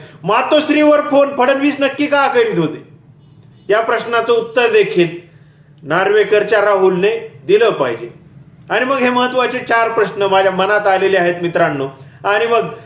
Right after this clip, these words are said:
अ, जेव्हा नार्वेकरचा राहुल म्हणतो की पक्षप्रमुख हे पदच आम्हाला मान्य नाहीये, तेव्हा तो आता तसं म्हणत असला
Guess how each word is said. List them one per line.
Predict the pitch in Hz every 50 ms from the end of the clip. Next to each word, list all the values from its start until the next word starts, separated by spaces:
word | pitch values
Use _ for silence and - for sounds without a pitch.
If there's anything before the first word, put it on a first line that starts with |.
| - - -
अ, | - - - -
जेव्हा | - - 175 262 269 254 240 214 196 190 - - - - -
नार्वेकरचा | 175 196 220 233 240 247 247 247 240 254 247 233 - 262 254
राहुल | 247 247 233 226 220 226 247 247
म्हणतो | 254 240 233 226 180 180 202 185 180 175 - - - - -
की | 196
पक्षप्रमुख | 190 - - 254 254 - - 285 269 285 262 254 240 233 226 220 226 - -
हे | 208
पदच | 214 - - 226 226 226 240 247 240 -
आम्हाला | - 220 202 202 196 202 208 208 208 208 220 - -
मान्य | 156 139 135 151 196 233 247 247 247 247
नाहीये, | 226 220 208 185 175 170 170 170 170 170 - - - - _ -
तेव्हा | 214 240 240 233 226 220
तो | 214 220 240
आता | 240 - - 196 196 208 208 - 285 285 277 294
तसं | 254 254 269 262
म्हणत | 254 254 254 254 254 -
असला | - 202 - - 208 190 180